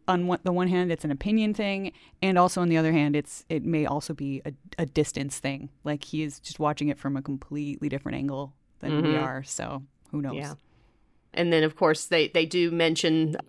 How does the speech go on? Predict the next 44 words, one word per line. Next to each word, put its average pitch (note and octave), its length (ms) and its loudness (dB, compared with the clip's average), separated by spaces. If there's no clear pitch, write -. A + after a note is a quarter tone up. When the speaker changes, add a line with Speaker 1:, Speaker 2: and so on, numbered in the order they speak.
Speaker 2:
again, D#3 280 4
the, D3 80 2
the D3 160 4
twenty E3+ 300 2
years D#3 720 2
that D#3+ 140 4
Sheridan E3 340 4
gets, D#3 400 2
and, D3 240 2
uh, D3 360 2
this F#3+ 220 2
episode F3 500 2
leaves E3 280 -2
it - 420 2
open, F#3+ 520 2
you F3+ 80 2
know, D#3 120 6
just D#3+ 280 0
hints F#3 380 2
that, E3+ 260 2
you F3 80 0
know, D3+ 100 2
what E3 160 4
happened E3+ 440 0
to F3+ 100 -2
Sheridan. F3 800 0
Uh, C#3+ 320 2
people D#3 340 2
assume E3 240 2
that D3+ 100 4
he D3 80 4
died D3+ 240 2
on C#3+ 160 0
Mimbar, A#3 460 4
and E3+ 100 -2
there's D3 200 -4
this E3 100 -2
story F3+ 600 4
that F#3 220 4
he F#3+ 200 0
ascended E3 500 2
into E3+ 240 -2
heaven F3 360 2
bodily, E3+ 560 4